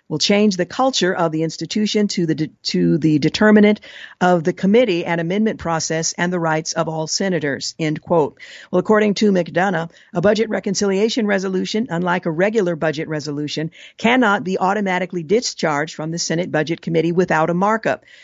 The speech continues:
creating a problem for Democrats because the committee is evenly divided.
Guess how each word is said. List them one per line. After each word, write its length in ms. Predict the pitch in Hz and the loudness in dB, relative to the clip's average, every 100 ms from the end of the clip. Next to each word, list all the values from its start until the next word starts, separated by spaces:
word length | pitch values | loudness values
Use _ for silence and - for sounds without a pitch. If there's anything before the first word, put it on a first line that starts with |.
| - | -20
creating 400 | - 185 185 196 | -6 0 0 0
a 60 | 170 | -4
problem 400 | - 240 226 190 | -2 0 0 -2
for 100 | 151 | -4
Democrats 640 | 143 147 156 147 170 - | -4 -6 -4 -4 -4 -6
because 320 | 165 170 160 | -10 -8 -6
the 80 | 160 | -6
committee 400 | - 175 165 175 | -4 0 0 0
is 160 | 175 - | -2 0
evenly 400 | 170 165 156 151 | 0 2 2 2
divided. 540 | 151 156 165 151 123 | 2 2 2 0 -4